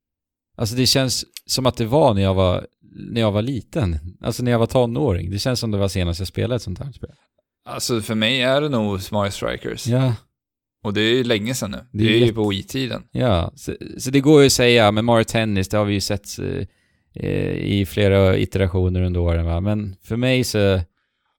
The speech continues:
Speaker 1: gör de någonting intressant med alla de här mekanikerna som gör att jag blir peppad. Och det, för mig personligen så var det så länge sedan jag spelade ett
Speaker 2: Mm.
Speaker 1: sånt här spel.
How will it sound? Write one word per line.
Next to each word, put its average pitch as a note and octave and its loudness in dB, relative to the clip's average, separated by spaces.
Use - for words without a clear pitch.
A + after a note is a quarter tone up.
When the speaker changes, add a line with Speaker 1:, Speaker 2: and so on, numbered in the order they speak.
Speaker 1:
gör A2+ 4
de F#2+ 2
någonting F2+ 0
intressant F2+ -4
med F2 0
alla E2+ 0
de E2+ 0
här E2+ 0
mekanikerna F2 -4
som - -6
gör F2 2
att E2 -4
jag F2+ -6
blir F2+ -2
peppad. F#2 -4
Och A#2 2
det, A#2 4
för A2+ -2
mig A2+ 2
personligen E2+ -2
så - -8
var E2+ 2
det E2 0
så F2+ -4
länge G#2 0
sedan E2+ -2
jag F#2+ -8
spelade F#2+ 0
ett F#2+ 0
Speaker 2:
Mm. F#2+ -2
Speaker 1:
sånt E2+ 0
här E2 -2
spel. - -10